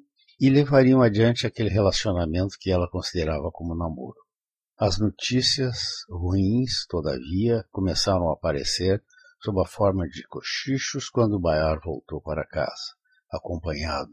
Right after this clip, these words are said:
de uma jovem enfermeira. Consolidou-se a amarga realidade quando, intempestiva, resolveu passar pela rua onde morava Bayard e recolheu uma imagem da qual ia desejar se livrar sem sucesso por muitos anos vindouros.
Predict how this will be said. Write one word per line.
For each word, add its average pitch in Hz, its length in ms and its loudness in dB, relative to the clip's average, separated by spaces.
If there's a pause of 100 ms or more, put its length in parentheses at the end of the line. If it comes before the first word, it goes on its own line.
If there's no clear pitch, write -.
(120)
de - 160 -12
uma 87 240 -4
jovem 110 580 4
enfermeira. 90 640 -8 (580)
Consolidou-se 92 840 0
a 78 100 0
amarga 80 420 0
realidade 85 840 -2
quando, 80 280 -6 (120)
intempestiva, 92 1120 -4 (400)
resolveu 95 440 0
passar 87 440 0
pela 80 320 -4
rua 85 400 -2
onde 85 140 -6
morava 73 500 -6
Bayard 90 520 -4 (480)
e 110 80 0
recolheu 135 500 4
uma 135 140 4
imagem 104 540 2
da 95 120 4
qual 85 420 0
ia 90 220 0
desejar 82 560 0
se - 220 -6
livrar 78 480 -4
sem 85 200 -4
sucesso - 680 -6
por 80 180 -12
muitos 120 540 -2
anos 90 360 0
vindouros. 90 720 -6